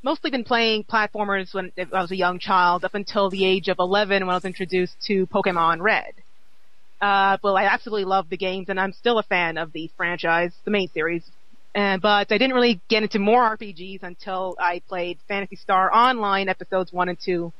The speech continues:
on the GameCube. And from there, I basically, I wanted to find out, find more of these R P Gs. So between them, I played Pokemon Gold and Crystal and, uh, Paper Mario. But for some reason, those games never perked my interest.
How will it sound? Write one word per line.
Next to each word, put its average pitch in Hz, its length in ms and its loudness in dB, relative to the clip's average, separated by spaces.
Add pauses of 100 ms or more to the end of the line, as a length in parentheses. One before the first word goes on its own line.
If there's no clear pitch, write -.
(540)
on 185 120 2
the 185 80 0
GameCube. 220 640 2
And 190 240 0
from 226 160 2
there, 302 160 4
I 226 120 2
basically, 214 460 -4
I 196 80 0
wanted 214 280 2
to 208 60 -10
find 196 200 -2
out, 190 180 0 (220)
find 202 220 0
more 214 120 0
of 185 60 -2
these 175 120 -4
R 156 140 -4
P 165 120 -10
Gs. 151 280 -14
So 190 80 -8
between 262 300 -2
them, 240 100 4
I 208 140 4
played 185 340 0 (160)
Pokemon 180 400 0
Gold 170 320 2
and 160 100 -10
Crystal 196 600 2
and, 175 280 0
uh, 160 320 4 (460)
Paper 202 220 2
Mario. 160 500 2
But 170 160 -2
for 180 120 -2
some 180 160 -4
reason, 180 200 2
those 175 180 4
games 190 200 4
never 180 240 4 (400)
perked - 240 0
my 160 140 0
interest. 143 540 -2